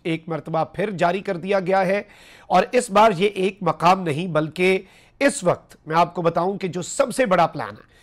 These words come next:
this time it is not about D Chowk। भूल जाएं डी चौक को,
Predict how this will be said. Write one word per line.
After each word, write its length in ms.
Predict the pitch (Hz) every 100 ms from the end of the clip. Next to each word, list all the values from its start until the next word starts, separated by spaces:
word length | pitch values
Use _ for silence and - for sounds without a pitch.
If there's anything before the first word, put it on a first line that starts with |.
| _ _ _ 165
this 180 | 240 240
time 280 | 226 240 233
it 100 | 226
is 80 | 165
not 200 | 196 220
about 340 | 220 196 196 127
D 180 | 202 190
Chowk। 400 | - 101 _ - _ -
भूल 500 | 151 262 302 302 254
जाएं 360 | 254 262 262 220
डी 160 | 247
चौक 320 | 190 240 208 -
को, 220 | 196 135